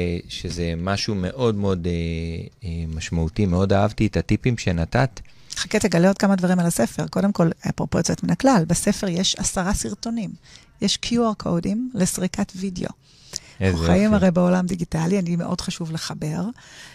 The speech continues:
Speaker 2: אה, ואז הכנסתי, צילמתי עשרה סרטוני וידאו שבהם אני מראיינת מנטוריות. ממשנה למנכ״ל משרד הכלכלה והתעשייה, אה, עורכת הדין נעמה פס, ועד לנשים, אה,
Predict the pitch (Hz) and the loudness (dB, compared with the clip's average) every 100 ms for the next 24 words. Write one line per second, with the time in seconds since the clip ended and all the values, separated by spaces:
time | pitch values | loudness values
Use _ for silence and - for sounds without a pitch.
0 | - _ 170 156 156 160 156 180 202 185 | -20 _ -2 0 -2 -4 -6 -2 -2 -4
1 | - 190 - 208 - 185 180 196 214 208 | -6 -6 -8 -8 -2 0 0 -2 -4 -6
2 | 175 180 165 175 202 185 170 170 175 165 | -6 -4 -4 -4 -6 -10 -8 -6 -4 -4
3 | 175 175 165 170 170 180 175 165 160 160 | -4 -4 -4 -6 -6 -6 -6 -4 -4 -4
4 | 165 185 175 165 165 165 170 170 180 170 | -4 -6 -6 -10 -10 -8 -8 -6 -4 -2
5 | 147 - - - - - - 190 208 220 | -4 -6 -14 -16 -16 -16 -4 2 4 6
6 | 240 240 240 220 - 208 208 202 202 190 | 6 6 4 2 4 4 2 2 2 2
7 | 180 170 185 180 175 175 175 170 180 170 | 2 0 0 0 0 0 0 0 2 0
8 | - 175 165 180 202 202 180 165 180 185 | 0 -2 0 2 2 2 0 0 -4 -6
9 | 165 165 165 156 156 165 165 208 - - | -4 -2 0 0 0 -2 0 -2 -2 -10
10 | - - - - 170 175 - 170 180 196 | -12 -14 -16 -10 -4 -2 0 0 0 0
11 | 185 - - - 180 185 185 | 0 2 0 0 -2 -2 0